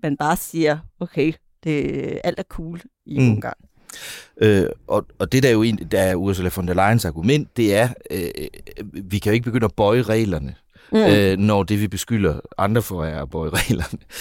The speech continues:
Speaker 1: Ja.
Speaker 2: Så vi er nødt til at overholde det. Men altså, the good news er, øh, som du si-, som du siger, Rikke, bliver mange af pengene stadigvæk, øh, holdt tilbage, og det ser ud, som om det virker. Øh, den har jo ikke eksisteret ret længe, den her retsstatsmekanisme,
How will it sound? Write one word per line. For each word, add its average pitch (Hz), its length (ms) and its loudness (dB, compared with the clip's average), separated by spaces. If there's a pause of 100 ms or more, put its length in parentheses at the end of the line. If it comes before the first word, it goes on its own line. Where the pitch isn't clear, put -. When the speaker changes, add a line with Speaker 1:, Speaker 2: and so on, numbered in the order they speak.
(120)
Speaker 1:
Ja. 180 140 2
Speaker 2:
Så 104 100 0
vi 92 80 -2
er 101 60 0
nødt 117 140 4
til 123 80 2
at 98 40 4
overholde 87 280 0
det. 90 100 -4
Men 110 100 -2
altså, 113 200 0
the 117 100 -2
good 170 280 4
news 135 280 2
er, 123 300 2 (140)
øh, 95 360 2 (340)
som - 240 -4
du 95 100 -6
si-, - 160 -10 (120)
som 98 220 -2
du 92 100 -12
siger, 151 220 2
Rikke, 131 180 2
bliver 98 260 2
mange 95 260 2
af 127 80 0
pengene 113 220 0
stadigvæk, 113 600 0
øh, 80 220 -2
holdt 85 220 -4
tilbage, 104 580 2 (420)
og 123 180 4
det 120 100 2
ser 131 140 4
ud, 139 140 4
som 95 180 -2
om 73 140 -2
det 139 160 -4
virker. 226 300 0 (140)
Øh, 71 180 -6
den 117 100 2
har 120 80 4
jo 123 60 4
ikke 127 140 0
eksisteret 107 420 0
ret 98 180 -6
længe, 95 340 0
den 92 180 -4
her 87 180 -4
retsstatsmekanisme, 87 1120 -6